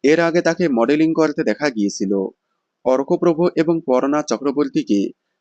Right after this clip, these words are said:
জুটি হিসেবে দেখা যাবে। অন্যদিকে রাহুল গাঙ্গুলি এবং একতা গাঙ্গুলিকে জুটি হিসেবে দেখা যাবে। প্রথম টিজার সামনে আসা মাত্রই চারিদিকে গুঞ্জন উঠেছে এটি হিন্দি পপুলার মুভি কুছ কুছ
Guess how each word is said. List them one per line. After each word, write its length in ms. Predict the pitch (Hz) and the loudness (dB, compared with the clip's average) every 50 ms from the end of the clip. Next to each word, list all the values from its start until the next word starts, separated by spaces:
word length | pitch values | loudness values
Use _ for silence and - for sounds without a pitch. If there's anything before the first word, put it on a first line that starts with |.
| _ _ - | _ _ -6
জুটি 260 | 110 131 131 131 175 | -2 -2 0 2 2
হিসেবে 340 | 160 143 - 170 165 151 160 | 0 2 2 0 0 0 0
দেখা 240 | - 110 - - 104 | -2 -2 -4 -4 -4
যাবে। 300 | 90 104 98 95 101 98 98 - _ _ _ _ _ _ _ _ _ - | -2 -2 -2 0 -2 -2 -4 -6 _ _ _ _ _ _ _ _ _ -2
অন্যদিকে 460 | 135 143 151 165 175 160 170 170 175 160 | 0 2 2 2 2 2 4 2 2 2
রাহুল 340 | 127 117 117 127 147 156 156 | 2 2 0 0 0 0 0
গাঙ্গুলি 460 | 117 110 107 110 120 120 147 151 156 151 - | 2 2 0 0 2 0 0 0 0 0 0
এবং 180 | 147 139 151 147 - | -2 -2 -2 -4 -2
একতা 320 | 117 120 - 147 147 151 143 127 | -4 -4 -4 -4 -2 -2 -2 0
গাঙ্গুলিকে 600 | 113 110 113 117 131 143 147 143 - 113 104 98 95 - _ _ _ _ _ _ _ _ - | 0 0 0 0 0 0 0 0 0 0 0 0 0 -2 _ _ _ _ _ _ _ _ -4
জুটি 260 | 110 127 135 139 165 | -2 0 2 2 2
হিসেবে 320 | 160 147 - 170 160 156 151 | 0 2 0 0 0 2 0
দেখা 220 | 110 104 - 110 | 0 0 -2 -4
যাবে। 320 | 92 104 101 95 104 101 98 - - _ _ _ _ _ _ _ _ - - | -2 -2 -2 0 0 -2 -2 -4 -6 _ _ _ _ _ _ _ _ -4 0
প্রথম 320 | 147 156 151 156 180 185 175 | 2 2 2 2 -2 -2 0
টিজার 320 | 165 175 175 160 175 165 165 | 2 0 0 2 2 0 0
সামনে 340 | 160 - 131 117 123 135 143 | -2 -2 -4 -2 0 0 0
আসা 200 | 147 147 - 160 | -2 -2 -4 -2
মাত্রই 480 | 151 151 151 151 - - 104 101 98 - - - _ _ _ _ _ _ _ _ - | -2 -2 -2 -2 0 0 0 0 0 -4 -6 -12 _ _ _ _ _ _ _ _ -4
চারিদিকে 480 | 131 123 123 135 156 151 160 151 170 160 | -2 0 2 2 2 0 2 2 2 0
গুঞ্জন 360 | 131 110 113 117 120 151 156 151 | 2 2 0 0 0 -2 -2 -2
উঠেছে 380 | 139 156 151 147 - - 107 101 - - - _ _ _ _ _ _ _ - | -2 -2 -4 -4 0 0 0 0 0 -4 -8 _ _ _ _ _ _ _ -4
এটি 220 | 131 139 - 170 156 | -2 0 0 0 0
হিন্দি 400 | 123 131 123 123 135 139 151 160 | 0 0 0 0 2 2 0 0
পপুলার 420 | - 123 120 - 143 147 151 151 151 | 2 0 -2 0 0 0 0 0 2
মুভি 360 | 156 156 131 - - 98 95 - - _ _ _ _ _ _ _ _ _ _ - - | 0 0 0 0 0 0 -2 -2 -6 _ _ _ _ _ _ _ _ _ _ 0 0
কুছ 160 | 170 170 - - | 0 0 0 -2
কুছ 180 | - 180 170 | -2 -2 -2